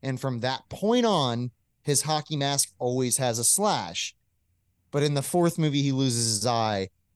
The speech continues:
but has an eye in every sequel. So, uh, that's always something that's bothered me. So I like to see the progression of, like, okay, this monster has been injured, he's been burned, so that's how he should look for the duration of this movie. Um,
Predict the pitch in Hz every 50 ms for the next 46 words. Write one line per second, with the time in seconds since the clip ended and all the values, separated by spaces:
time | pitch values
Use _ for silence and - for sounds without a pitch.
0 | _ _ _ - 131 120 113 104 - - _ _ _ _ _ _ _ - 147 151
1 | 151 156 131 135 123 113 101 98 92 90 87 85 82 85 - _ _ _ _ _
2 | _ _ - 127 123 120 117 117 98 107 104 98 - - 117 107 - - - -
3 | - - - 113 104 98 - - - 113 107 98 101 120 123 - 151 143 139 -
4 | - 135 117 120 117 107 - - - 160 156 147 147 135 135 123 127 127 120 117
5 | - - - - _ _ _ - - 165 160 160 156 147 156 156 160 - - 147
6 | - - 151 135 139 - - 117 98 123 127 123 120 - 127 117 113 104 113 -
7 | - 156 135 147 135 120 131 - 139 139 143 143 139 - 131 113 107 123 123 117
8 | 101 117 104 - - 120 120 127 120 117 123 123 120 110 113 - - _ _ _
9 | 131 127 107 - 120 113 107 101 113 113 117 113 113 113 104 - - _ _ -
10 | - 151 143 143 - - 165 151 139 135 135 - - 135 113 127 143 127 82 -
11 | - - - _ _ _ - - 120 110 104 95 104 104 101 98 90 - - 98
12 | 90 85 82 85 - - 113 117 110 87 - - - - _ _ _ _ _ _
13 | _ _ _ - 104 104 92 82 82 85 85